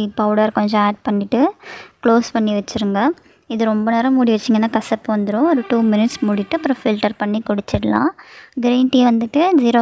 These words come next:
கேலரிஸ் தான். நீங்கள் ஈவினிங்கில் குடிக்கலாம். கண்டிப்பாக சுகர் ஆட் பண்ணவே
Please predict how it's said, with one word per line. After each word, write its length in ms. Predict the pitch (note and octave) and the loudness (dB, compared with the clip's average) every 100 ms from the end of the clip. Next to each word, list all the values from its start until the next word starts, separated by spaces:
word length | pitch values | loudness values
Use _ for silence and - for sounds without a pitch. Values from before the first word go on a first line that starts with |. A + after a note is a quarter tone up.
| A3+ | 2
கேலரிஸ் 480 | A3 A3 A3+ A3+ - A3 | -2 0 0 -2 0 0
தான். 160 | D#4 | 2
நீங்கள் 220 | D#4 A#3+ A3+ | 2 2 0
ஈவினிங்கில் 460 | A#3+ A#3+ A#3 A3 G#3+ | 0 0 0 -2 -2
குடிக்கலாம். 420 | A3 G#3+ A#3+ C#4+ - - - _ | -4 -2 0 0 -2 -16 -20 _
கண்டிப்பாக 400 | B3+ A#3 A#3+ - C4 | 2 4 4 2 0
சுகர் 320 | A#3+ A#3 B3 A#3 | 0 2 4 4
ஆட் 180 | A3+ - | 0 0
பண்ணவே 300 | A#3 A#3 A#3 | 0 0 0